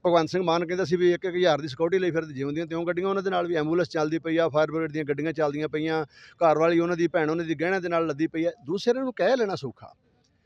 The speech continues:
ਤੇ ਆਪ ਦੇ ਉੱਤੇ ਹੰਡਾਉਣਾ ਬੜਾ ਔਖਾ। ਅੱਜ ਵੇਖੋ ਕਿੰਨੀ ਸਿਕਿਉਰਿਟੀ ਭਗਵੰਤ ਸਿੰਘ ਮਾਨ ਦੇ ਨਾਲ ਚੱਲਦੀ ਵੀ। ਜੇ ਉਹ ਕਹਿੰਦੇ ਸੀ ਲੋਕਾਂ ਨੂੰ ਵੀ ਤੁਹਾਨੂੰ ਇੰਨਾ ਡਰ ਤੇ ਤੁਸੀਂ ਨਾ ਜਾਓ, ਲੋਕਾਂ ਦੇ ਵਿੱਚ ਘਰਾਂ 'ਚ ਬੈਠ ਜਾਓ, ਅਸੀਂ ਕਹਿਣਾ ਚਾਹੁੰਦੇ ਭਗਵੰਤ ਮਾਨ ਜੀ, ਤੁਸੀਂ ਘਰਾਂ 'ਚ ਬੈਠ ਜਾਓ, ਤੁਸੀਂ ਇੰਨੀ ਸਿਕਿਉਰਿਟੀ ਕਿਉਂ ਲਈ ਫਿਰਦੇ ਹੋ?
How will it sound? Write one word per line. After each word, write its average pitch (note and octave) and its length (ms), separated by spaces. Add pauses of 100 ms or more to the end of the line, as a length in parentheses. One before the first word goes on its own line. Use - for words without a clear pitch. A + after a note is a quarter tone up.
(120)
ਤੇ G#3+ 120
ਆਪ G3 200
ਦੇ F#3+ 80
ਉੱਤੇ G#3+ 140
ਹੰਡਾਉਣਾ F3 380
ਬੜਾ C#3+ 160
ਔਖਾ। C3+ 220
ਅੱਜ D3+ 100
ਵੇਖੋ F3 140
ਕਿੰਨੀ F3+ 180
ਸਿਕਿਉਰਿਟੀ F3+ 320
ਭਗਵੰਤ F3 300
ਸਿੰਘ D#3+ 120
ਮਾਨ D3+ 180
ਦੇ D3 80
ਨਾਲ D3+ 120
ਚੱਲਦੀ C#3 260
ਵੀ। C#3 80
ਜੇ C3 200
ਉਹ F#3+ 140
ਕਹਿੰਦੇ F3+ 220
ਸੀ F3+ 120
ਲੋਕਾਂ E3+ 220
ਨੂੰ F3+ 80
ਵੀ F3+ 60
ਤੁਹਾਨੂੰ E3 280
ਇੰਨਾ E3 160
ਡਰ D#3+ 140
ਤੇ E3 140
ਤੁਸੀਂ E3+ 180
ਨਾ D#3+ 180
ਜਾਓ, F#3+ 140
ਲੋਕਾਂ F3+ 260
ਦੇ F3 60
ਵਿੱਚ E3+ 200
ਘਰਾਂ D#3 120
'ਚ F3+ 40
ਬੈਠ E3 200
ਜਾਓ, E3 140 (480)
ਅਸੀਂ D3+ 160
ਕਹਿਣਾ F3+ 200
ਚਾਹੁੰਦੇ G3 200
ਭਗਵੰਤ F3+ 320
ਮਾਨ F3 160
ਜੀ, G3 80
ਤੁਸੀਂ F#3 300
ਘਰਾਂ E3+ 120
'ਚ F3 60
ਬੈਠ F#3 180
ਜਾਓ, F#3 120
ਤੁਸੀਂ F3+ 220
ਇੰਨੀ G3+ 120
ਸਿਕਿਉਰਿਟੀ G3 300
ਕਿਉਂ G3+ 160
ਲਈ G#3+ 120
ਫਿਰਦੇ F#3+ 300
ਹੋ? F#3+ 80